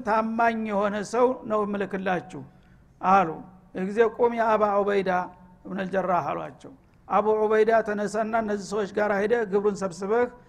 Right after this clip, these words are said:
ጭነህ ትመጣለህ» ብለው አዘዙ ማለት ነው። እና «ሃዛ አሚኑ ሃዚሂል ኡማ» አሉ። በዛ አጋጣሚ አቡ ዑበይዳ በዚህ በኡመተል ኢስላም ውስጥ በታማኝነት የመጨረሻ ታማኝ ወደር የሌለው ሰው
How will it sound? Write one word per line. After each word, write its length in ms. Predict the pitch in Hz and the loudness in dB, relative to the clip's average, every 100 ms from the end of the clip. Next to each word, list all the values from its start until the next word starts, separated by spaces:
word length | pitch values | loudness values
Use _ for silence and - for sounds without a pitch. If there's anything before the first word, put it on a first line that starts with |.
| - _ - | -20 _ -8
ጭነህ 260 | 214 226 202 | -4 -2 -2
ትመጣለህ» 680 | 208 190 190 196 180 190 165 | -2 -2 0 -2 0 -2 -2
ብለው 240 | 196 202 | 0 2
አዘዙ 400 | 185 165 175 170 190 | 2 0 -6 -4 -2
ማለት 340 | 180 170 156 | 0 -2 -6
ነው። 120 | - - - _ _ - _ | -14 -20 -20 _ _ -20 _
እና 200 | - 196 247 254 247 175 | -6 4 8 8 6 2
«ሃዛ 300 | 226 233 220 214 | 4 6 6 4
አሚኑ 320 | 214 208 208 196 | 2 0 -2 -2
ሃዚሂል 440 | 185 180 165 170 | 0 0 -4 -6
ኡማ» 240 | - 175 170 156 135 | -8 -8 -6 -6 -6
አሉ። 180 | 139 - - _ | -10 -14 -20 _
በዛ 200 | 190 175 196 | -8 0 0
አጋጣሚ 500 | 185 190 190 196 208 226 | 0 -2 -2 -4 -4 -2
አቡ 160 | 202 208 | 0 2
ዑበይዳ 360 | 202 202 202 254 277 - - - - - | 2 2 4 4 2 -2 -18 -20 -20 -6
በዚህ 240 | 190 208 | -4 0
በኡመተል 560 | 247 233 226 220 214 214 | 0 0 0 -4 -2 -4
ኢስላም 340 | 190 208 208 233 | -4 -4 -4 -4
ውስጥ 200 | 254 - 233 | -4 -4 -2
በታማኝነት 1040 | 233 208 208 214 214 214 220 233 269 269 - - - | 0 0 0 0 -4 -6 -6 0 2 0 -6 -20 -14
የመጨረሻ 640 | 233 226 - 247 220 208 214 208 208 - - - - | -8 -8 -4 -4 -2 -2 0 0 0 -6 -20 -20 -4
ታማኝ 540 | 190 220 214 214 214 220 - - _ - | 0 2 2 0 0 -6 -16 -20 _ 0
ወደር 280 | 208 240 220 | 6 6 6
የሌለው 380 | 214 202 202 196 | 4 2 0 -2
ሰው 200 | 190 | -2